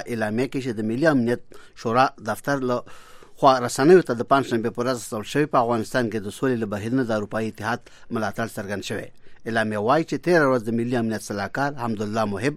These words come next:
او د افغانستان لپاره د اروپایي اتحاد ځانګړي استازي رونالډ کوبیا په مق-، په کابل کې د ملاقات پر مهال د سولې د بهیر، د امنیتي سکتور او نورو برخو کې اصلاحات، سوداګرۍ، سیمه ییز اتصال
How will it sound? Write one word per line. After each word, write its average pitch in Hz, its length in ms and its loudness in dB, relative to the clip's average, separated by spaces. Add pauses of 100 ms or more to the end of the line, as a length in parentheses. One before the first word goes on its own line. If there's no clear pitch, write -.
او 120 140 -4
د - 80 -4
افغانستان 104 540 -4
لپاره 117 280 -4
د 104 140 -8
اروپایي 113 340 -4
اتحاد 113 320 -4 (840)
ځانګړي 135 400 4
استازي 110 420 -2 (240)
رونالډ 123 580 0
کوبیا 120 380 2
په 120 100 0
مق-، 110 160 -6 (480)
په 123 60 -4 (100)
کابل 120 300 4
کې 120 100 -4
د 110 120 0
ملاقات 110 420 0
پر 107 140 -2
مهال 131 280 2
د - 340 -8 (100)
سولې 143 280 6
د 101 140 -4
بهیر، 127 340 0
د - 40 -2 (100)
امنیتي 117 380 -2
سکتور 135 300 -2 (120)
او 120 40 0 (100)
نورو 160 240 4
برخو 104 200 -4
کې 104 220 -10
اصلاحات، 117 400 -2 (540)
سوداګرۍ، 113 500 2 (380)
سیمه 131 260 4
ییز 127 100 -6 (100)
اتصال 123 440 0